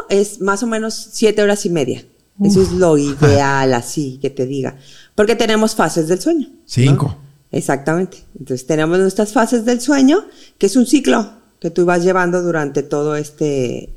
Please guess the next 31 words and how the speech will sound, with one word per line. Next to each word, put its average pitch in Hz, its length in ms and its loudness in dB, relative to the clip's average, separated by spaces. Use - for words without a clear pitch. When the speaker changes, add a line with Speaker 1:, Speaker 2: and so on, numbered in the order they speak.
Speaker 1:
tema, 113 260 -2
¿no? 175 220 -2
Ya 202 260 4
si 226 140 -4
son 214 180 2
deportistas 208 680 0
elite, 190 520 0
se 185 120 0
les 156 180 0
pide 165 220 4
hasta 170 280 0
doce 139 340 -2
horas 120 480 -4
de 135 180 -6
descanso. 123 540 -8
De 143 220 0
ahí 208 560 2
nos 165 180 -2
pasamos 190 680 0
a 165 100 -2
que 180 100 2
tu 175 220 -4
segundo 233 680 2
pilar 208 400 4
más 196 360 2
importante, 214 880 0
aunque 151 480 0
usted 180 400 0
no 175 160 2
lo 151 140 2
crea, 277 340 -2